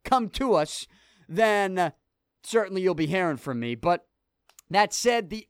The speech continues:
when I, when I see pitchers and catchers reporting and I, I see highlights of spring training and, you know, uh, throwing the ball around down in Florida, I just think to myself, "Well, that, that means that summertime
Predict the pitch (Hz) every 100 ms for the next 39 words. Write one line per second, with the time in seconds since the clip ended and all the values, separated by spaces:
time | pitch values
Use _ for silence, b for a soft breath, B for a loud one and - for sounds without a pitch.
0 | 214 185 208 202 202 220 220 - - 269
1 | - 262 233 202 214 254 247 233 208 202
2 | 233 233 240 226 190 165 B B 190 175
3 | 262 214 196 240 233 233 - 202 - 233
4 | 233 180 226 233 233 233 180 b b 196
5 | 202 - b b 196 196 - _ 226 240
6 | 240 226 214 233 240 233 226 226 226 220
7 | 208 - 240 233 233 220 220 - 214 214
8 | 233 - 233 226 214 - 220 202 208 196
9 | 185 _ _ - 247 262 _ 254 294 294
10 | 262 175 226 - - 262 247 233 208 180
11 | 156 139